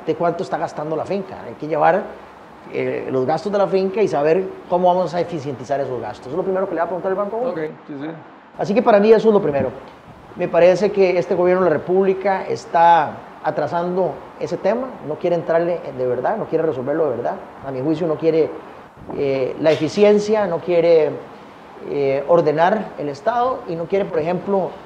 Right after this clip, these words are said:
Speaker 1: poner la evaluación de desempeño de verdad, por dar un ejemplo.
Speaker 2: Ok.
Speaker 1: Y me parece que tampoco está con la valentía, tampoco tiene la valentía para hablar con los sindicatos, para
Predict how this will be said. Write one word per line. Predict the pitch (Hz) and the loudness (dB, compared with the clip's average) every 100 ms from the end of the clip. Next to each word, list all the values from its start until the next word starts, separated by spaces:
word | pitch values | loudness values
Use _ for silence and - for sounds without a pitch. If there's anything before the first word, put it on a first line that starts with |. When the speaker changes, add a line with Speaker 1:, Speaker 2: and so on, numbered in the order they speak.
| - - - | -20 -10 -2
Speaker 1:
poner | 175 170 175 | 4 6 6
la | 180 | 6
evaluación | 160 151 170 165 170 | 6 4 2 0 2
de | 170 | 2
desempeño | 151 143 151 156 160 | 2 0 -2 0 0
de | 127 | 0
verdad, | 113 120 120 - - - - - | -2 -6 -10 -18 -20 -20 -20 -12
por | 156 156 | -4 0
dar | 160 | 2
un | 151 | 0
ejemplo. | 143 127 - - - - - 175 | -2 -6 -12 -18 -20 -20 -12 -10
Speaker 2:
Ok. | 156 151 151 | -8 -10 -6
Speaker 1:
Y | 190 | -2
me | 185 | 0
parece | 165 170 170 196 | 4 6 6 2
que | 202 196 190 208 - - | 2 6 6 4 -2 -4
tampoco | 156 180 185 | 0 0 0
está | 185 190 180 185 175 143 104 - - - | 0 4 6 8 6 4 -2 -10 -18 -2
con | 175 | 2
la | 165 | 4
valentía, | 156 147 - 190 202 208 - | 4 2 4 6 8 4 -6
tampoco | - 135 170 | -8 -4 -2
tiene | 190 185 | 0 2
la | 180 | 2
valentía | 151 135 170 175 | 2 0 -2 0
para | 147 | 0
hablar | 135 143 | 0 -2
con | 175 | -4
los | 147 | -4
sindicatos, | 123 120 151 - - - - - - - - - | -4 -4 -6 -8 -14 -12 -12 -14 -20 -20 -6 2
para | 156 151 156 | 4 4 2